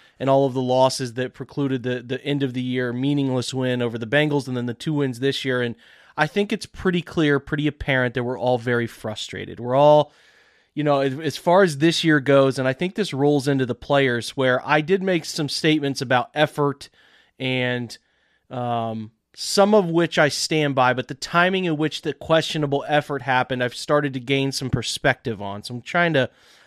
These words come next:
I guess I'm gonna walk some of it back, but nonetheless, like, this game was full of, riddled with frustration. And I think the thing it's boiling over is you ask yourself, well, the Browns have lost six,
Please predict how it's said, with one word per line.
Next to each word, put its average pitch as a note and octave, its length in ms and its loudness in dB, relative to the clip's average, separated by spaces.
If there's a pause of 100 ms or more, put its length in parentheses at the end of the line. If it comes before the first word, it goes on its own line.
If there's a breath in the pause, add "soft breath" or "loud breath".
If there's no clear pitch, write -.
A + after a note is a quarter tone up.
I E3+ 80 -4
guess A#3 120 2
I'm C4 80 2
gonna F#3+ 120 6
walk D3 320 6
some C#3+ 240 0
of B2 140 0
it A2 140 -6
back, G#2+ 380 -4
but C3+ 260 2 (580 soft breath)
nonetheless, E3 640 4
like, C#3 320 0
this F3+ 260 0
game E3+ 380 2
was D3 200 0
full E3+ 440 6
of, B2+ 160 2
riddled D#3+ 360 4
with B2+ 300 2 (360 soft breath)
frustration. D#3 960 0
And C3+ 420 0
I C#3 80 -2
think E3 300 -4
the D3+ 100 -2
thing E3 220 -2
it's D3 120 -4
boiling D3 520 2
over D3 360 2
is B2+ 400 -2 (340 soft breath)
you E3 160 -2
ask G3+ 340 -2
yourself, E3 420 4
well, D3+ 80 -2
the C#3 100 2
Browns F3+ 420 4
have D3+ 100 -2
lost D3 340 4
six, - 460 -4